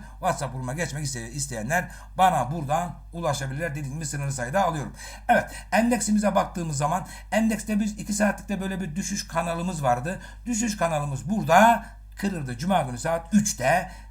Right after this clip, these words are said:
kırıldı ve yön yukarı oldu. Şimdi dikkat edeceğimiz dokuz bin altı yüz altı. Bak, aklınızda kalsın. Dokuz bin altı yüz altı seviyesinin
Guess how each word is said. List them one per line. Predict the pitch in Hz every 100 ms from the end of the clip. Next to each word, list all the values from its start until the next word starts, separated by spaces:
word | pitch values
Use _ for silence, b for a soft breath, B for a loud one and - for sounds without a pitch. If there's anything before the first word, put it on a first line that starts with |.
| -
kırıldı | - 208 208 156 123
ve | 120 170 196 139
yön | 151 180 196 160 -
yukarı | 143 151 139 139 180 180 - -
oldu. | 147 139 - - B B
Şimdi | - 262 190 165
dikkat | 240 254 262 -
edeceğimiz | 214 208 214 208 233 208
dokuz | 233 208 202
bin | 226
altı | 214 233
yüz | 214
altı. | 196 185 165 - - - - - - - -
Bak, | - - -
aklınızda | 165 175 160 175 165 143 160
kalsın. | 110 87 - - - b b b b -
Dokuz | 247 254 208
bin | 220
altı | 226 269
yüz | 254
altı | 220 196 202 - 220 - B B B -
seviyesinin | - 202 269 277 240 214 - 165 160